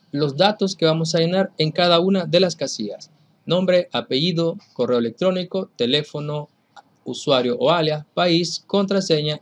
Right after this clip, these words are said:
y repetimos la contraseña. Finalmente haremos clic en el botón de aceptar términos y condiciones para el registro. Procedemos a llenar esta información. Es importante, al momento de llenar todos estos datos,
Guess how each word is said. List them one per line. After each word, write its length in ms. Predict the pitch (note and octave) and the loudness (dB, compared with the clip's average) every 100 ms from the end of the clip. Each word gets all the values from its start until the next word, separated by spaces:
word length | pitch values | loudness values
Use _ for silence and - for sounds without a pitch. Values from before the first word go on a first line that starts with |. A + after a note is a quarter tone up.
| - | -2
y 80 | |
repetimos 580 | F#3+ E3+ D#3+ D#3 D3+ D3+ | 0 2 -2 -2 -4 -2
la 120 | C#3 | -4
contraseña. 680 | - B2 A#2 A2 A2+ G2 - _ | -2 -4 -2 -4 -6 -6 -12 _
Finalmente 440 | C3+ D#3+ F3+ E3+ | -2 0 0 -2
haremos 320 | C3+ C3 B2+ | -2 -4 -4
clic 220 | F#3 G3+ G3 | 0 0 2
en 140 | E3 | 0
el 60 | D#3+ | 2
botón 460 | D#3 D#3 D3 C#3 - _ _ _ - | 0 2 0 0 -10 _ _ _ -2
de 220 | D#3 F3 | -2 0
aceptar 480 | D3+ D#3+ - C#3 C3 | -2 -4 0 0 2
términos 420 | D#3+ D#3+ E3 E3 - | 2 2 2 0 -4
y 80 | |
condiciones 540 | D#3+ E3+ F3 D#3+ D3+ D3 | -2 -2 0 -2 -2 -2
para 200 | E3+ E3+ | 0 2
el 80 | D#3 | 0
registro. 480 | B2 A2 - - - _ _ _ _ _ _ | -4 -6 -8 -16 -20 _ _ _ _ _ _
Procedemos 540 | F3 F#3 G3 G3 F#3+ | -2 4 4 4 4
a 60 | E3 | 2
llenar 400 | C#3+ D#3 E3 E3 - | 2 2 2 -2 2
esta 240 | F#3 F#3 | 2 2
información. 560 | D#3+ C#3 B2+ A#2 A2+ F#2+ _ _ _ _ _ _ _ _ _ _ _ - - - D#3 - - | -2 -2 -2 -2 -4 -6 _ _ _ _ _ _ _ _ _ _ _ -20 -20 -20 -20 -10 2
Es 180 | D#3+ | 4
importante, 680 | F3 E3 D#3 G3 G3+ A3 A3 - _ | 4 2 4 2 4 4 2 -4 _
al 120 | - | -6
momento 360 | A#2 A#2+ D3 D3 | -2 0 0 0
de 100 | B2 | 0
llenar 300 | A#2 C#3 C3+ - | 2 0 -2 2
todos 340 | F3 D#3 C#3+ - | 4 6 2 -6
estos 300 | C#3 - D#3+ | -6 -6 0
datos, 440 | F#3+ D#3+ F#3+ - | 0 0 -6 -6